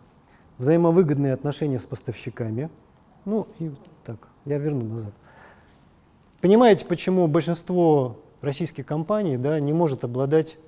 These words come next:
и не обладает этим стандартом качества исо девять тысяч один? А, и мы часто удивляемся, почему мы, чё,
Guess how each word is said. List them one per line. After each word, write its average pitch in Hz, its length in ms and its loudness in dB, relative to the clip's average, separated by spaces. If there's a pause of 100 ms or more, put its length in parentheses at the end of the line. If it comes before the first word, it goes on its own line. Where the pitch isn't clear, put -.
(160)
и 139 60 -6
не 143 120 -2
обладает 147 580 0
этим 123 200 -8
стандартом 135 480 -4
качества 127 360 -6
исо 127 160 -4
девять 127 220 -4
тысяч - 180 -10
один? 196 300 -4 (540)
А, 135 280 -2
и 139 80 -4
мы 160 140 0
часто 165 280 0
удивляемся, 156 520 0
почему 175 340 -2
мы, 147 240 -2
чё, 185 240 -6